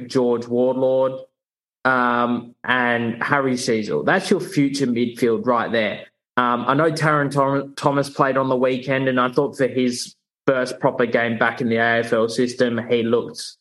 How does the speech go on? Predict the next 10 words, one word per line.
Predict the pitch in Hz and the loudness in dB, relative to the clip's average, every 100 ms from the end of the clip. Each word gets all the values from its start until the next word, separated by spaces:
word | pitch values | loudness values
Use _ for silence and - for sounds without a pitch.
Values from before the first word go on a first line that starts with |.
| _ _ _ _ _ - | _ _ _ _ _ -8
quite | - 123 110 - - _ _ | 0 0 0 -4 -14 _ _
clean. | - 160 160 160 160 160 156 - | -2 0 2 0 2 0 -2 2
Um, | 123 120 120 120 117 123 | 2 4 2 0 -4 -2
he | 135 | 0
was | 127 | 2
able | 123 120 | 2 0
to | 123 | -2
get | 113 120 107 | 0 -2 0
in | 123 | 0
and, | 120 117 113 | 0 0 -4